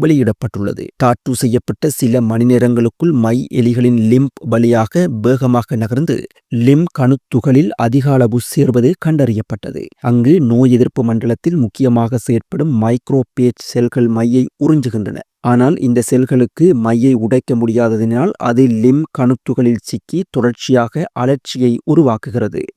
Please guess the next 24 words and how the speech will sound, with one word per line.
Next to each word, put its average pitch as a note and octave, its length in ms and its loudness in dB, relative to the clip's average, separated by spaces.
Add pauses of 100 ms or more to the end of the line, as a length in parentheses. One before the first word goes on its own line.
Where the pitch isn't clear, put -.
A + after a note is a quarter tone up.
இது B2+ 160 4 (100)
முதலில் B2+ 420 2 (140)
இரண்டு B2+ 240 4
நாட்கள் A#2+ 440 2
நீடிக்கும் A#2+ 460 0 (120)
கூர்த்தன்மையுடைய A#2+ 880 0 (140)
அழற்சியினையும் A#2+ 760 -2
அதன் B2 320 -2
பின்னர் B2+ 320 -4
பல B2 220 0
ஆண்டுகள் A#2+ 480 0
நீடிக்கக்கூடிய A#2 720 -2
நீண்டகால B2 800 0
அழற்சியினையும் A#2 760 -2
ஏற்படுத்தும். - 520 -8 (240)
இந்த A#2+ 200 2
நிலை B2 240 4
நோய் B2+ 320 2
எதிர்ப்பு B2 260 0
மண்டலத்தின் A#2 560 0
திறனை B2 280 0 (220)
மெதுவாக B2+ 500 0 (120)
குறைக்கிறது A#2+ 520 0
என A#2 140 0